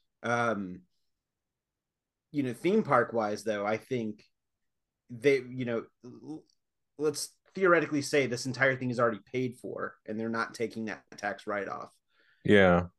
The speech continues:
Speaker 1: That's, I mean, that is a huge chunk of property that's just, again, going to waste.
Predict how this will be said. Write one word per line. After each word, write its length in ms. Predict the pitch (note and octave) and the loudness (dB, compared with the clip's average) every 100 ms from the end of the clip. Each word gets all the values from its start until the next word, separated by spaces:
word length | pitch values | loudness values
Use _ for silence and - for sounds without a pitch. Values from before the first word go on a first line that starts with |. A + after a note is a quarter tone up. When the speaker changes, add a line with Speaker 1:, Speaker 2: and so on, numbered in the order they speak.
| - | 0
Speaker 1:
That's, 380 | C#3 - - - | 0 0 -8 -6
I 100 | C3+ | -2
mean, 160 | C#3 C3 | 0 2
that 180 | D#3 | 2
is 80 | D3+ | 2
a 120 | B2 | 0
huge 500 | A2 - D3 D3 C#3+ | -4 -4 0 0 -2
chunk 280 | - C3+ B2+ | -6 -4 -4
of 140 | A#2+ - | -6 -6
property 640 | A#2+ B2 B2 G2+ G2 - _ _ _ _ _ _ _ | -2 -2 -4 -8 -10 -14 _ _ _ _ _ _ _
that's 240 | - A#2 - | 0 0 -2
just, 340 | A2+ B2 - _ _ _ _ _ | -6 -6 -6 _ _ _ _ _
again, 360 | A#2+ C3 C3 B2 | -4 2 2 2
going 280 | B2+ B2+ B2 | 0 2 0
to 80 | A2+ | 0
waste. 580 | A2+ B2 A#2 - - | 2 0 -2 -6 -12